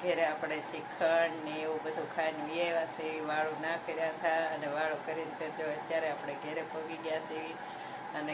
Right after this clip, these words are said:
ઘરે પહોંચીને તે હવે આપણે હોવાની તૈયારી કરવી છે અને આ વીડિયોને એન્ડ આપી છે. જો તમને આ વીડિયો ગમ્યો હોય તો લાઈક કરો, શેર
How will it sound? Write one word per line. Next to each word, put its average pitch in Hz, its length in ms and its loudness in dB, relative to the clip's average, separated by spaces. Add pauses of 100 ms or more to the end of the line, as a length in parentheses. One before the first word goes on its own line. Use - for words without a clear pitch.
(120)
ઘરે 156 280 2
પહોંચીને 170 460 0
તે 151 160 0
હવે 156 220 6
આપણે 151 340 -2
હોવાની 160 480 2
તૈયારી 165 400 2
કરવી 175 320 -2
છે 156 180 0 (140)
અને 147 240 -2
આ 165 160 4
વીડિયોને 156 560 -2
એન્ડ 170 240 0
આપી 151 340 -2
છે. 156 160 -4 (100)
જો 143 220 -4
તમને 170 380 -2
આ 160 120 0
વીડિયો 151 380 -4
ગમ્યો 180 320 -2
હોય 175 180 0 (520)
તો 151 80 2 (120)
લાઈક 175 240 2
કરો, 170 200 2 (240)
શેર 156 180 2